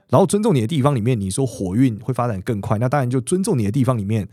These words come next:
你如果做某个类型的工程师，你一定更备受尊重嘛，因为你是这个世界的，的核心嘛。这回到一个东西叫物以稀为贵，你越稀缺，而如果这个需求是刚需，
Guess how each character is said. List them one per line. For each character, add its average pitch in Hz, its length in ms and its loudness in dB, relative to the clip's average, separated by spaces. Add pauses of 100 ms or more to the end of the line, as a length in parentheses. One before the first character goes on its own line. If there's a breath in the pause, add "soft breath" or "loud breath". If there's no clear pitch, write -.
(320 soft breath)
你 120 140 0
如 127 100 4
果 185 100 6
做 156 160 0
某 123 280 -2
个 127 140 0
类 175 180 2
型 - 120 -4
的 107 60 -2
工 117 140 -2
程 104 160 0
师， 110 120 -6
你 101 60 -6
一 95 40 -2
定 123 100 4
更 147 180 2
备 147 140 2
受 135 120 0
尊 113 200 0
重 117 120 0
嘛， 107 140 -12 (160)
因 151 140 4
为 143 160 2 (160 soft breath)
你 120 120 -2
是 98 160 -4
这 139 120 -4
个 127 40 -2
世 123 220 -2
界 117 160 0
的， 90 240 -8 (420)
的 87 300 -2
核 104 240 -2
心 107 160 -2
嘛。 101 80 -2
这 117 100 0
回 185 200 2
到 226 80 2
一 - 20 2
个 160 60 4
东 156 100 0
西 160 40 2
叫 165 80 2
物 190 140 2
以 98 80 -2
稀 123 220 -2
为 95 100 -2
贵， 101 260 -4 (580)
你 131 160 4
越 208 240 4
稀 175 320 0
缺， 156 540 -2
而 151 140 4 (220)
如 208 140 6
果 190 100 6
这 185 100 0
个 165 60 4
需 196 220 2
求 113 200 2
是 120 80 0
刚 123 240 2
需， 117 380 0